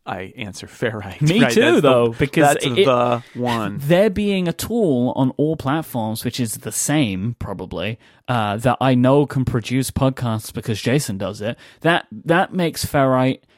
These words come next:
Speaker 2: an even more tantalizing prospect to me, but it's still not where I'm gonna,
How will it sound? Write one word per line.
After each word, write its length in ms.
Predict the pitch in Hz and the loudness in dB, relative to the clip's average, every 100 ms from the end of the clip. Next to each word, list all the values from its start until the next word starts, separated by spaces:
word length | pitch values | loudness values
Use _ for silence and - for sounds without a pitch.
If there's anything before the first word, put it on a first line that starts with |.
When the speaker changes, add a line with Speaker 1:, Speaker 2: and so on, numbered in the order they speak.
| _ | _
Speaker 2:
an 120 | - 127 | -4 -4
even 340 | 127 143 135 | 0 0 2
more 400 | 127 120 135 127 | 2 2 4 2
tantalizing 720 | 123 - 127 131 120 117 113 107 | 0 -2 -4 -2 -2 -2 -2 -4
prospect 500 | 123 139 - 196 - | -4 -4 -4 -4 -2
to 80 | |
me, 280 | 190 202 254 _ _ _ _ _ - | -2 0 -2 _ _ _ _ _ -4
but 120 | 117 | -2
it's 140 | 127 - | -2 -4
still 440 | - 156 147 143 | -6 0 2 4
not 360 | 127 123 110 - _ _ - | 4 2 0 -4 _ _ -10
where 280 | 123 120 113 | -2 0 0
I'm 160 | 110 | -2
gonna, 480 | 104 113 110 107 107 | -4 -4 -2 -2 -6